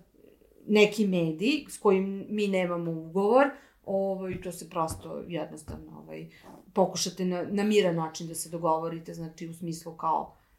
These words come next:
da, da plate, jer mora da se plati, ovaj, da plate nešto simbolično, ako neće, advokat, ovaj, ima odrešene ruke, pok-, podigne tužbu i posle se to rešava sudskim putem i,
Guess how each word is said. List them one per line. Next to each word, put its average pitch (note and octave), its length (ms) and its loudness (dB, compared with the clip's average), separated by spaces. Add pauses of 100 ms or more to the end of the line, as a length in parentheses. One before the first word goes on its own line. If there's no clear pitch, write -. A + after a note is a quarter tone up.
(240)
da, F3+ 440 2 (120)
da F3+ 360 0
plate, F3 520 0
jer F3+ 180 -2
mora D#3+ 320 -4
da C3+ 100 -14
se - 220 -16
plati, G3+ 600 -2 (200)
ovaj, F3 220 0
da F3+ 120 2
plate E3+ 400 2
nešto D#3 560 -8 (380)
simbolično, F3 800 2
ako F3 320 6
neće, E3+ 600 -2 (300)
advokat, D#3+ 600 -4
ovaj, D#3 400 -12 (160)
ima D#3+ 340 -2
odrešene D#3 520 -10
ruke, E3 460 -6
pok-, D#3 200 -10 (120)
podigne D#3 580 -8
tužbu D#3 600 -10
i E3+ 120 -10 (600)
posle C#3 360 -16
se - 180 -14
to C#3+ 120 -8
rešava C#3 380 -14
sudskim D3 440 -18
putem D#3+ 460 -10
i, E3 220 -10